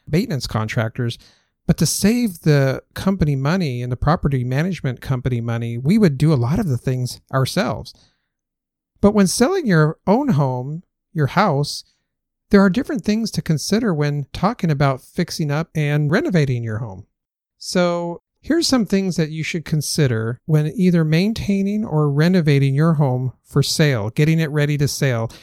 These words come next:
These are my top five things. Number one, how have you maintained your house over the years?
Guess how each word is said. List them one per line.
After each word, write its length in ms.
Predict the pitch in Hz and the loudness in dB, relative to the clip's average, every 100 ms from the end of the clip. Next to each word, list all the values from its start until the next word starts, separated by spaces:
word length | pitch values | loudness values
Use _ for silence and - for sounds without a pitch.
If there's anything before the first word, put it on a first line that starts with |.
| _ | _
These 180 | 190 208 | 0 2
are 60 | 240 | 2
my 280 | 170 165 - _ _ _ - | 2 0 -4 _ _ _ -6
top 380 | - 190 - | 2 2 0
five 420 | - - 160 170 160 | -6 0 0 0 -4
things. 680 | - 156 117 98 120 - _ _ _ _ _ _ _ - | -2 -2 -2 -8 -14 -16 _ _ _ _ _ _ _ -2
Number 240 | 139 165 | 2 2
one, 320 | 170 113 - _ _ _ _ _ _ _ _ _ _ | 0 -2 -6 _ _ _ _ _ _ _ _ _ _
how 180 | - 214 | -2 2
have 200 | 196 180 | 4 4
you 120 | 185 | 4
maintained 580 | 175 165 - 180 233 190 | 4 2 2 2 2 0
your 140 | 151 | 0
house 320 | 123 110 107 | 2 0 0
over 220 | 135 123 123 | -2 0 -2
the 100 | 127 | 0
years? 540 | 202 190 98 - - | 0 0 -2 -6 -16